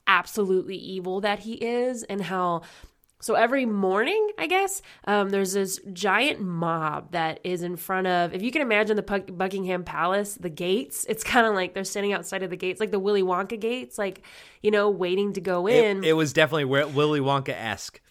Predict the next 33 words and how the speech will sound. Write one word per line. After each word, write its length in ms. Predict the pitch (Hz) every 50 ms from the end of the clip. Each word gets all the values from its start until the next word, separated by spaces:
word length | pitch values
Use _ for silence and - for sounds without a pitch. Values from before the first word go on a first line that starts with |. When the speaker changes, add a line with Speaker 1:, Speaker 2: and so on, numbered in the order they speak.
| _ _ _ _ _ - 262
Speaker 1:
Yeah, 800 | 269 269 262 262 262 247 240 233 226 214 208 202 196 196 185 202
like, 240 | 208 220 208 - - -
"I 100 | 226 285
wanna 240 | 330 349 359 269
go 140 | 311 349 370
into 120 | 370 339 359
the 60 | 349
factory. 400 | - - 320 320 320 320 330 320
What's 220 | 311 320 320 -
in 100 | 339 320
there? 140 | 320 311 302
What's 180 | 294 294 - 320
in 100 | 330 302
there?" 260 | 302 269 226 202 208 - - - - -
And 160 | 220 220 208
so 160 | 214 233 226
every 260 | 220 180 226 214 247 220
day 220 | 240 247 240 240
he 100 | 233 233
picks, 340 | 175 208 214 196 190 - - -
I 40 |
think 140 | 208 311 349
it's 80 | 320 269
every 160 | 254 262 254
day, 220 | 247 247 254 247 247 - - - - -
he 120 | - 240
picks 280 | 240 240 233 202 - 180
one 800 | 160 180 190 175 180 208 247 294 302 294 311 302 294 285 262
desperate 420 | 226 233 240 240 - - 220 214 220
soul 500 | - - 226 220 220 208 202 190 185 185
who 140 | 202 196
is 140 | 190 185 185
like, 360 | 196 185 185 190 185 185 185